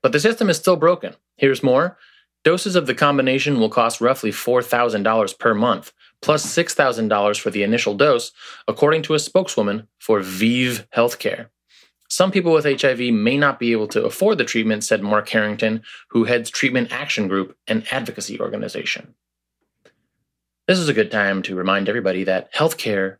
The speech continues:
is a human right. Here's how you can take action. GiveWell is the gold standard for giving, improving the most lives per dollar. There's plenty of places you can make an impact. Hello, that's why you're here. But their targets are always among the most effective. Malaria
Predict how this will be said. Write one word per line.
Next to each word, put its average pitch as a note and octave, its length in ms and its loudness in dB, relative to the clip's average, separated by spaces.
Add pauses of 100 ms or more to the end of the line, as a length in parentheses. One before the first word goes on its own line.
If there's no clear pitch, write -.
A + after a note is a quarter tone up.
(160)
is A#2 160 -2
a A#2 80 0
human G2 400 -4
right. F#2 380 -4 (1300)
Here's F#3+ 180 2
how D3+ 80 4
you B2 60 0
can A2 140 -4
take G#2+ 180 -2
action. - 440 -4 (180)
GiveWell D3 680 2
is A2 100 -2
the A2+ 120 -2
gold C3+ 420 0
standard B2+ 400 -2
for A2 80 -4
giving, G#2+ 400 -2
improving C3+ 420 0
the A2+ 60 0
most B2+ 360 0
lives A#2 360 0
per - 180 0
dollar. A2 380 -2 (260)
There's - 160 0
plenty E3+ 320 0
of D#3+ 140 0
places C#3+ 280 0
you A#2+ 80 -2
can A2 140 -2
make G#2 180 0
an A2+ 80 0
impact. C#3 440 0 (240)
Hello, A2 240 0
that's - 160 -4
why G#2 100 2
you're A2 100 -2
here. E3+ 380 0 (260)
But A#2 200 0
their D#3+ 180 4
targets F3+ 400 0
are A#2 60 0
always B2+ 300 0
among A2+ 200 2
the G2+ 80 -2
most G2 300 -2
effective. - 580 -8
Malaria D3 600 2